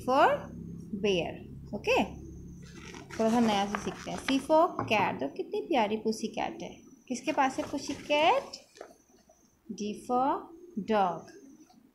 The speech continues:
Okay, D for dog। Then E for elephant, E for elephant। F for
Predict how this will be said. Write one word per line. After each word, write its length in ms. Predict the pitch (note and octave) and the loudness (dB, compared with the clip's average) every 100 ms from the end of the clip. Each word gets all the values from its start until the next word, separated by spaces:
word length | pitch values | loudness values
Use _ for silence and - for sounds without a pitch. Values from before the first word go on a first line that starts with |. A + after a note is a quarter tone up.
| _ _ - - | _ _ -14 -12
Okay, 300 | F#3 - D#4+ C#5 - - F#3 | -8 0 2 0 -6 -8 -4
D 80 | G3 | -4
for 160 | - C#4+ B3+ G#3 | 2 2 2 2
dog। 320 | G#3+ F#3+ F3 - - - - - - - - - - - - - - G3 | 4 6 2 -2 -14 -16 -18 -16 -14 -14 -14 -14 -14 -10 -8 -6 -6 -2
Then 240 | G#3+ C4+ F#4+ - - - - - G#3 | 0 0 -2 -8 -20 -20 -20 -8 -4
E 20 | G3+ G3+ | -4 -2
for 200 | A#3 B3+ E4+ - - - _ _ | 0 2 2 -2 -14 -20 _ _
elephant, 960 | - C#4 C#4 D4+ D#4 - A3+ C3 - - - - - - | 0 2 2 0 -2 0 0 0 -6 -14 -18 -18 -16 -10
E 80 | F3+ - | -12 -4
for 260 | A#3 C#4 F#4 A4+ - C4+ | 0 2 2 0 -4 -4
elephant। 800 | D4+ D#4+ D#4+ A#3+ D#3 - - - - - - - - - - - - - _ _ _ | -2 -4 -4 -4 -4 -6 -18 -18 -18 -16 -20 -20 -20 -20 -20 -20 -20 -20 _ _ _
F 260 | - - - | -10 -10 -4
for 300 | B3 C#4+ F4+ | 2 4 2